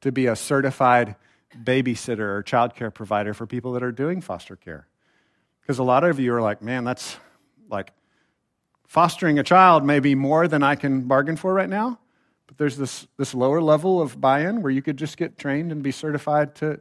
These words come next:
to do child care, to help out your friends that are keeping a foster child. That's a great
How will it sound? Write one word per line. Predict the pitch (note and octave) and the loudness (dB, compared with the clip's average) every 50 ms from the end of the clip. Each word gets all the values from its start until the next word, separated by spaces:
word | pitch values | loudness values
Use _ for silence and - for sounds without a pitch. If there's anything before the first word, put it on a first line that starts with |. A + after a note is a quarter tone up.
| _ - | _ -10
to | D3 C#3+ | -10 -6
do | C#3 D3 D3+ | -4 -4 -4
child | D3+ - D#3 F#3 G#3+ - | -2 -2 -4 -4 -4 -6
care, | - G#2+ F2+ F2 _ - | -12 -14 -14 -14 _ -8
to | C3+ B2 | -6 0
help | C#3+ C#3+ C#3 | 0 2 4
out | D3+ D3 | 4 2
your | D3 D3+ C3+ | 2 0 -2
friends | - G3 A#3 A3+ E3 A#2+ - | 0 0 -2 -2 -4 -6 -6
that | - B2 A2 | -8 -6 -6
are | A2+ F#3 - _ _ _ _ _ _ | -6 -8 -10 _ _ _ _ _ _
keeping | _ - B2+ A2+ A2+ G#2+ | _ -8 -8 -6 -6 -10
a | G2+ | -10
foster | - - G2 F2+ - - G#2+ | -8 -8 -8 -8 -8 -14 -18
child. | - G2 F2+ F#2+ | -14 -12 -12 -10
That's | B2 C3+ - | -10 -10 -10
a | D3+ | -10
great | C3+ - C#3 C#3 C#3 C#3 | -4 -2 0 2 2 0